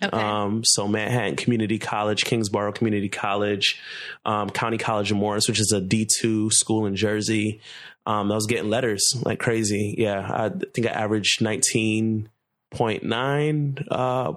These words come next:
Speaker 2: points a game in, in my division. Um, was, uh, number one in free throw shooting percentage. Um, e-, every, like, I, I just put all of my energy into basketball 'cause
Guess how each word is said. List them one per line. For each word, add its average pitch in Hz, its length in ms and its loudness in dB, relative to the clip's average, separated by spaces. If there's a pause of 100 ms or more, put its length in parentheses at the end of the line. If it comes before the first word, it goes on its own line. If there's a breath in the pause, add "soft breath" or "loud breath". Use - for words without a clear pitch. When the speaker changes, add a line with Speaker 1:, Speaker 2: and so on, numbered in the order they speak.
(140)
Speaker 2:
points - 840 0 (580)
a 139 80 0
game 139 480 0
in, 123 180 0
in 123 120 2
my 120 140 -2
division. 127 760 0
Um, 107 520 0 (100)
was, 107 360 2
uh, 107 380 0 (320 loud breath)
number 110 160 0
one 117 300 0
in 110 140 0
free 127 220 0
throw 117 460 -2
shooting 113 340 2
percentage. 113 1000 0 (580 loud breath)
Um, 101 680 0
e-, - 220 -4 (200)
every, 131 200 0 (140)
like, 117 280 -2
I, - 280 -2
I 143 60 -2
just 156 200 0
put 160 180 0
all 139 280 0
of 120 100 -2
my 113 200 0
energy 110 340 2 (100)
into 113 680 2
basketball 101 420 0
'cause - 380 0